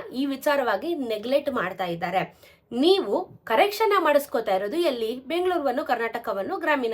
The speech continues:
ಕೆವ-, ಕೇಂದ್ರಗಳಲ್ಲಿ. ಈ ಕೆ ವೈ ಸಿ ಮಾಡ್ತಾ ಇರೋದು ಎಲ್ಲಿ? ನಿಮ್ಮ ರೇಷನ್ ಡಿಪೋಗಳಲ್ಲಿ.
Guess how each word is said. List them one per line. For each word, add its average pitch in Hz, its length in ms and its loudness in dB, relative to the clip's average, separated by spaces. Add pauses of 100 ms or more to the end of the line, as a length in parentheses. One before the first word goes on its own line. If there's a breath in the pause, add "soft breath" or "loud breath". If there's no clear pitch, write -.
(120)
ಕೆವ-, 190 320 -8
ಕೇಂದ್ರಗಳಲ್ಲಿ. 190 600 0 (580 soft breath)
ಈ 392 220 6
ಕೆ 453 60 4
ವೈ 403 200 2
ಸಿ 349 120 0
ಮಾಡ್ತಾ 285 280 2
ಇರೋದು 247 280 0
ಎಲ್ಲಿ? 220 540 -2
ನಿಮ್ಮ 359 300 0 (120)
ರೇಷನ್ 247 360 -2
ಡಿಪೋಗಳಲ್ಲಿ. 175 680 -10